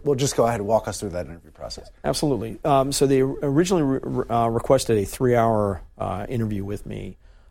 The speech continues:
Speaker 2: Uh, showed up, we had gotten into it, we went through the three hours fairly, fairly quickly.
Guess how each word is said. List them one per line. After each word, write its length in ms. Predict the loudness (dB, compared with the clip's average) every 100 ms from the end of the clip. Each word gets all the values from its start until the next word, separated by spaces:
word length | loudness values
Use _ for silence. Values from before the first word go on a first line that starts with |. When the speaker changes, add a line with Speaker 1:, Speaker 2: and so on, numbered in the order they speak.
| -12
Speaker 2:
Uh, 280 | -8 -6 -2
showed 240 | 4 6
up, 140 | 6 2
we 80 | -2
had 100 | 0
gotten 240 | 0 0
into 280 | -2 0 0
it, 60 |
we 160 | 0 -2
went 200 | -2 -4
through 120 | -4
the 100 | -4
three 220 | -2 0
hours 240 | 0 0 0
fairly, 440 | -2 -2 -2 -6
fairly 280 | -4 -4 -4
quickly. 560 | 0 0 2 2 2